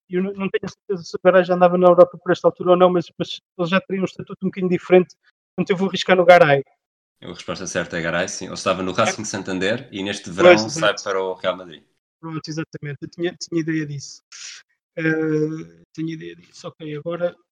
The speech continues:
Speaker 1: agora é que é mais difícil. Ora bem, falta, eh,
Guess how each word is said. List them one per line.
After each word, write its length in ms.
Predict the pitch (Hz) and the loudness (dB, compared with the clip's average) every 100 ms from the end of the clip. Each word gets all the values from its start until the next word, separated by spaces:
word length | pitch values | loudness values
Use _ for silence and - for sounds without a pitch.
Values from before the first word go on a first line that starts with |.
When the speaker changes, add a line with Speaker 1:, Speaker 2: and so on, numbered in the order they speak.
| _ _ | _ _
Speaker 1:
agora 240 | 165 175 175 | -8 -4 -4
é 40 | |
que 100 | - | -4
é 40 | 180 | -4
mais 160 | 175 | -2
difícil. 600 | 165 180 - 135 - 131 123 _ _ _ _ _ _ _ _ _ _ _ _ _ 139 | -4 -8 -6 -8 -8 -12 -18 _ _ _ _ _ _ _ _ _ _ _ _ _ -14
Ora 120 | 135 | -12
bem, 180 | 127 _ - | -12 _ -20
falta, 380 | - 143 - 131 139 131 _ _ _ _ - | -14 -14 -12 -16 -16 -20 _ _ _ _ -16
eh, 540 | 143 139 143 - 156 | -14 -14 -18 -20 -20